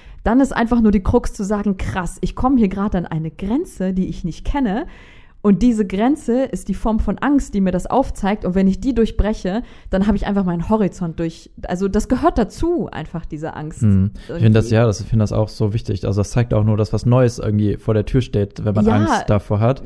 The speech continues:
Speaker 1: genau.
Speaker 2: Und es heißt ja nicht gleich, nur weil man Angst davor hat, dass man jetzt irgendwie leichtsinnig ist und irgendwie losreist. Also es ist ja nicht leichtsinnig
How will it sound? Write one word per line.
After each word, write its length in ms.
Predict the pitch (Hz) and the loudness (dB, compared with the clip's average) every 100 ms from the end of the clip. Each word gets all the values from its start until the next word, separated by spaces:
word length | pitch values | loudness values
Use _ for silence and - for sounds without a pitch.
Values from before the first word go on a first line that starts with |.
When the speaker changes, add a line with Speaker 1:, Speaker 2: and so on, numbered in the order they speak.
| 202 | -6
Speaker 1:
genau. 380 | 220 240 233 110 | -4 -2 0 4
Speaker 2:
Und 300 | 107 - - | 2 2 -8
es 160 | 107 | 2
heißt 160 | 117 110 | 4 6
ja 60 | 117 | 4
nicht 200 | 123 - | 4 2
gleich, 300 | 123 117 - | 4 4 4
nur 220 | 123 117 | 2 2
weil 100 | 117 | 2
man 140 | 113 | 2
Angst 240 | 117 120 - | 0 -2 -2
davor 240 | 120 120 | -2 -2
hat, 100 | 117 | -2
dass 120 | 117 | 0
man 140 | 117 107 | 0 0
jetzt 140 | 104 | 0
irgendwie 160 | 107 104 | 0 2
leichtsinnig 520 | 117 - 110 98 95 | 2 0 0 -2 -2
ist 140 | - | -2
und 60 | 113 | 0
irgendwie 200 | 104 101 | 2 2
losreist. 580 | 113 120 - 98 - 104 | 2 0 -2 -2 -2 -4
Also 140 | 101 | -4
es 80 | 104 | 0
ist 20 | |
ja 80 | 107 | 0
nicht 140 | 101 | 2
leichtsinnig 480 | 113 127 - 101 98 | 2 0 0 -2 -2